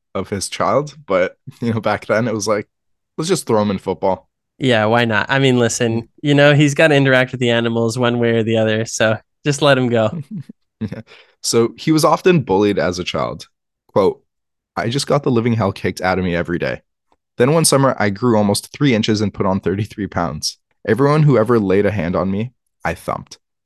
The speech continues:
Speaker 1: I became the bully," which is totally insane.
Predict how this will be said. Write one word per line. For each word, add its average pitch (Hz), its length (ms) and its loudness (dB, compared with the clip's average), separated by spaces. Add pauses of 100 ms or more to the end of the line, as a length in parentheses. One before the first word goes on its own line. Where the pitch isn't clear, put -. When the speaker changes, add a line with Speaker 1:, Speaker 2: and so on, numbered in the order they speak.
(120)
Speaker 1:
I 101 160 2
became 98 360 -2
the 76 80 -8
bully," 50 360 -12 (420)
which 82 200 -8
is 69 340 -10
totally 117 480 0
insane. 95 540 -2